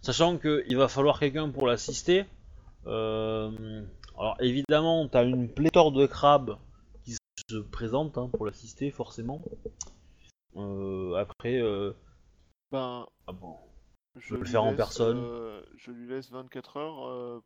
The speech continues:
Speaker 2: pour, euh, trouver, euh, la personne, euh, dont il, euh, enfin, dont il, euh, en qui il aura le plus confiance afin de l'assister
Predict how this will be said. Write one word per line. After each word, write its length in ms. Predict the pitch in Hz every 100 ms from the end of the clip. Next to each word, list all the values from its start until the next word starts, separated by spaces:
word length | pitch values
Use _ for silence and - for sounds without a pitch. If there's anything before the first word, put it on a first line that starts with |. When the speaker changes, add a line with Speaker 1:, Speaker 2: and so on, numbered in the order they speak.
| _
Speaker 2:
pour, 360 | 120 120 110 113
euh, 400 | 113 113 113 117 _ _ _ _ _
trouver, 380 | - - 123 123 135 135 139
euh, 360 | 131 117 113
la 180 | 113 117
personne, 520 | - 120 - 131 135 123
euh, 160 | 120
dont 240 | 113 120 120 -
il, 180 | 120 117 117
euh, 560 | 117 117 117 117 113 101 -
enfin, 160 | - 113 _ _ 120
dont 100 | 117 _
il, 200 | 110 113 110
euh, 400 | 107 110 110 113 117 _
en 140 | - 135 - _ -
qui 180 | -
il 80 | 196
aura 160 | 139 131
le 80 | 131
plus 200 | - -
confiance 520 | 147 135 - 147 -
afin 240 | 123 127
de 60 | 123
l'assister 500 | 117 - - 131 135